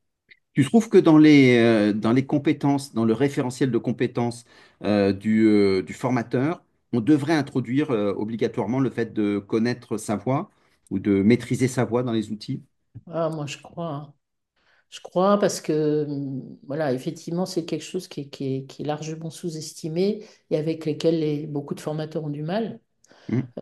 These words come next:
Speaker 2: Euh, donc, je pense qu'effectivement, ça devrait, devrait y avoir une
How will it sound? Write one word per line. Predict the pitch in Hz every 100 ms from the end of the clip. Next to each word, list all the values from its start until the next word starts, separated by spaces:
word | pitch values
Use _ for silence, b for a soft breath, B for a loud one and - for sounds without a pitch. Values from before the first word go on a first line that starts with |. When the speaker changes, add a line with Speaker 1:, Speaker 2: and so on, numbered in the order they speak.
| - 143
Speaker 2:
Euh, |
donc, | 143 156
je | 151
pense | - 156
qu'effectivement, | - 160 170 165 - 175 202 208
ça | 202 170
devrait, | 151 147 156 170 165 165 B B
devrait | 156 165
y |
avoir | 165 151
une | 156 151 151